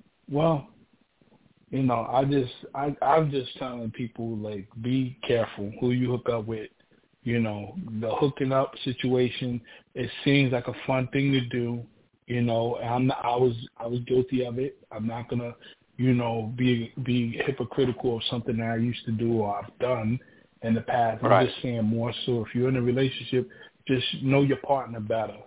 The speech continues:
Speaker 1: sexually. Make sure that there's no reason for them to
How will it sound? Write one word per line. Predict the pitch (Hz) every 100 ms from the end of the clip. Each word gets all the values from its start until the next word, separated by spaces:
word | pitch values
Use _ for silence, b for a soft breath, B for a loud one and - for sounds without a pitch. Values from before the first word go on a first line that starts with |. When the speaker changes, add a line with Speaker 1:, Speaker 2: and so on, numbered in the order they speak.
| - -
Speaker 1:
sexually. | 107 - 104 98 110
Make | 110 110 -
sure | 123 120 120 B B _
that | - 113 113 - - _ _ -
there's | 127 131 123
no | 120
reason | 113 131 127 123 113
for | - 123
them | 123 117 -
to | 127 120 107